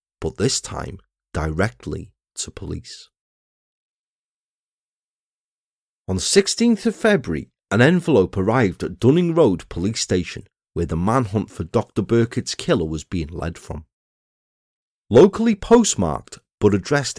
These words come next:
incorrectly to D C S Leonard, Leonard having the O and the A in its spelling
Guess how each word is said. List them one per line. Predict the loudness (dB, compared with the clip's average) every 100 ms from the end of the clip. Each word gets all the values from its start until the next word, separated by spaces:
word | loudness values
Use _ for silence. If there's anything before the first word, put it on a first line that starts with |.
| -2
incorrectly | -2 0 -2 -2 -2 -4
to | -2 -4 -6 _ _ _ -2
D | 2 2
C | 2 0
S | 0 -2 -8 -6
Leonard, | 0 2 2 -2 -6 -12 _ _ _ _ _
Leonard | 0 2 2 0 -2
having | -6 -4 -2
the | -2 -2 0
O | 4 4 2 -4
and | -4
the | -4 -4
A | -2 -2 -4
in | -8
its | -8 -8
spelling | -8 -6 -6 -8